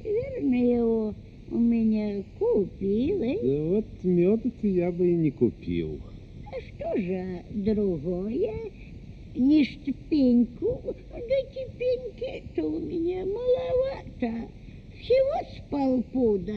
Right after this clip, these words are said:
Speaker 2: Да н-,
Speaker 1: осталось.
Speaker 2: нет, матушка, нет, и пеньки не купил бы,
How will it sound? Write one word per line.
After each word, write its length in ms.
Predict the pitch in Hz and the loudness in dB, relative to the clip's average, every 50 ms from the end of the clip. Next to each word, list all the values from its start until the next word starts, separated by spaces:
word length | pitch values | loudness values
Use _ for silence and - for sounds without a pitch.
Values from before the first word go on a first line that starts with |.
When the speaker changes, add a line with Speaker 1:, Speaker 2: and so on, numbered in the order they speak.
| 196 - | -4 -2
Speaker 2:
Да 180 | - 156 151 185 | 0 4 6 8
н-, 320 | 196 208 214 220 220 214 | 8 10 10 8 8 6
Speaker 1:
осталось. 640 | 214 214 214 247 240 208 196 190 180 175 170 165 151 220 | 4 0 -2 -2 0 0 0 0 -2 -2 -2 0 2 4
Speaker 2:
нет, 840 | 214 214 214 208 208 202 202 208 214 240 247 254 247 233 - - - | 4 4 4 2 0 0 0 2 4 4 6 6 4 2 0 -2 0
матушка, 600 | 196 185 160 127 - - - - - - - 139 | 2 2 2 2 0 -2 -8 -10 -10 -2 2 2
нет, 300 | 135 151 170 185 196 175 - | 4 6 6 6 4 4 4
и 80 | - 160 | 2 2
пеньки 640 | 156 - - 156 143 127 110 - - - 160 185 202 | 2 4 4 6 8 8 6 4 0 0 2 4 6
не 160 | 196 190 190 | 6 6 4
купил 520 | - - 180 156 - - 175 170 170 165 | 4 4 2 2 2 2 4 4 6 6
бы, 300 | 151 139 131 143 139 127 | 4 2 2 0 0 0